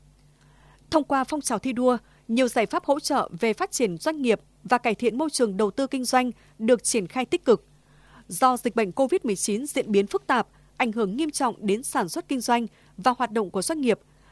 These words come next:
các bộ, ngành, địa phương đã tích cực thực hiện nhiều biện pháp đồng hành, hỗ trợ doanh nghiệp, tham mưu hoặc ban hành văn bản về các biện pháp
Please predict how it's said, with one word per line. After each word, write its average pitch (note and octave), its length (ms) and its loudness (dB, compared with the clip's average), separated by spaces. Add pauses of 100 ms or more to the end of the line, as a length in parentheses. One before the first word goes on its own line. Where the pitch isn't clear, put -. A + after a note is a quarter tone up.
(160)
các F4+ 180 0
bộ, B3 260 4
ngành, A3 380 -4
địa A#3 140 2
phương C#4 300 2 (300)
đã G#3+ 240 0
tích - 220 -2
cực B3+ 160 -2
thực A#3 140 -2
hiện A3+ 280 2
nhiều A#3 140 4
biện G3+ 180 0
pháp - 220 -2
đồng A#3 200 2
hành, G#3+ 240 -4 (200)
hỗ B3 160 2
trợ G3 200 0
doanh D4 220 -4
nghiệp, A3+ 180 2 (460)
tham C#4+ 200 4
mưu C4 340 2
hoặc A#3 220 4
ban D#4 200 0
hành A#3 260 -4
văn D4 200 0
bản A3+ 240 0 (140)
về A3 140 2
các - 180 -4
biện A3+ 180 2
pháp D#4+ 240 -2